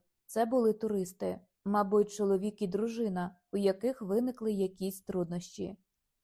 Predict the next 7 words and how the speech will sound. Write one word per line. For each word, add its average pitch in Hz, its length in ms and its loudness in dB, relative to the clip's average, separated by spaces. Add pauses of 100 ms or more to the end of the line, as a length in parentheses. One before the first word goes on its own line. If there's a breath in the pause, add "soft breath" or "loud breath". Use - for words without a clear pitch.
(140)
«Сідайте», — 185 600 0
сказав 185 420 0
чоловік, — 180 540 -4 (300)
«ми 240 180 0
чекаємо 233 600 2
вже 196 180 -4
півгодини. 185 760 -2